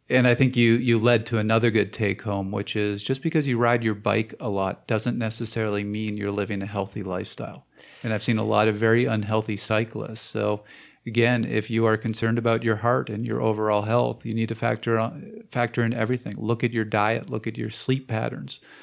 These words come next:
That's gonna help your recovery too, is, is making sure the other sides of your life are healthy as well.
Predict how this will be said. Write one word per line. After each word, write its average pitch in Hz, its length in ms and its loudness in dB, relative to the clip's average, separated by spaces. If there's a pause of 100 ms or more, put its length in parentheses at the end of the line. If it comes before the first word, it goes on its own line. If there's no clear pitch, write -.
(220)
That's 117 220 2
gonna 120 180 2
help 117 220 2
your 113 80 2
recovery 110 560 0
too, 120 420 -2 (600)
is, 113 340 -2
is 110 300 -4
making 113 240 0
sure 110 280 0
the 113 200 -2
other 127 160 4
sides 107 320 -6
of 117 40 -6
your 107 120 -6
life 107 260 -6
are 113 80 -6
healthy 107 320 -8
as 101 140 -10
well. 110 300 -6